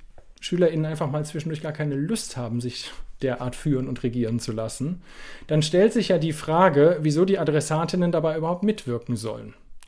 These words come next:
Also warum soll ich an etwas mitwirken, das ich zumindest manchmal gar nicht will? Und genau das ist der Moment, wo Autorität eine zentrale Funktion bekommt, denn ein Autoritätsverhältnis zeichnet sich ja gerade dadurch aus,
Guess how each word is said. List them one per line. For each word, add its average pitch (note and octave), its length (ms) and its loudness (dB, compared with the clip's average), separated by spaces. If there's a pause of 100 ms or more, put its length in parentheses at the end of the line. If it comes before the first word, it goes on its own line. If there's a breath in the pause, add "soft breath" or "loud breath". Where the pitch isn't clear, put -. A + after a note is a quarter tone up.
(200 soft breath)
Also C3+ 220 -2
warum D#3+ 280 4
soll D#3 220 6
ich D#3 160 -4
an D#3 100 2
etwas D#3 280 0
mitwirken, D3 760 2
das D3+ 140 -4
ich - 140 -8
zumindest F3+ 360 0
manchmal E3 400 0
gar C#3 140 -2
nicht C#3 180 -4
will? A#2 200 -4 (1300 soft breath)
Und D3 120 -2
genau D#3 220 4
das G3 180 8
ist G#3 180 4
der F3+ 100 8
Moment, E3+ 580 4
wo E3+ 80 0
Autorität D3+ 520 0
eine D3 160 0
zentrale C#3+ 400 -2
Funktion C3 420 0
bekommt, D3 600 -2
denn E3 300 0
ein D#3 160 -2
Autoritätsverhältnis D3+ 1200 2
zeichnet D3+ 380 -4
sich D3+ 140 -6
ja D3 80 -2
gerade C#3 380 0
dadurch C#3 380 0
aus, C#3+ 480 2